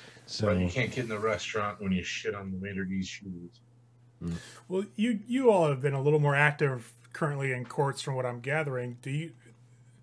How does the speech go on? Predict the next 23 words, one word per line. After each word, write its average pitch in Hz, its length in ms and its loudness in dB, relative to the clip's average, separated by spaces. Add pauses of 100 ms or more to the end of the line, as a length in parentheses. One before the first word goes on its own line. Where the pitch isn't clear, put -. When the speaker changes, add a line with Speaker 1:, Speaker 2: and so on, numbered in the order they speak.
(760)
Speaker 3:
do 156 80 -2
you 202 60 0
even 156 240 -2
know 160 280 2
who 170 160 2
this, 170 340 -4 (760)
like, 170 220 -6 (600)
the 185 100 4
name 190 180 4
Jedediah? 131 520 2 (200)
Anybody 165 380 6 (180)
using 147 360 2
that 151 100 0
as, 135 140 0
like, 120 100 -4
a 117 60 -4
moniker? 147 680 2
Anybody 131 480 0
using 131 360 -4
that 127 140 -2
as, 120 280 -2
like, 120 240 -4
a, 110 300 -8